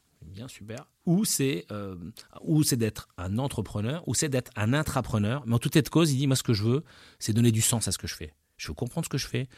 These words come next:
je veux comprendre l'ambition et je veux me sentir utile. Et quand on regarde l'évolution dans nos métiers,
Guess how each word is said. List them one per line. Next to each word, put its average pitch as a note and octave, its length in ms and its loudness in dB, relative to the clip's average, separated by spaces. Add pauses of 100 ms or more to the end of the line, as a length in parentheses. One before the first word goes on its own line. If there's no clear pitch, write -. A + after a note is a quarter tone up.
je - 80 -18
veux F2 80 -8
comprendre B2+ 320 -2
l'ambition G#2+ 480 -2 (340)
et G#2 140 -2
je F#2 80 -4
veux G#2+ 80 0
me A2 60 0
sentir G#2+ 340 -2
utile. D2+ 320 -8 (400)
Et E3 140 4
quand B3 180 0
on A#3+ 80 0
regarde F#3 300 2
l'évolution C#3+ 400 2
dans B2+ 80 -2
nos A#2+ 80 -2
métiers, F#3 360 -8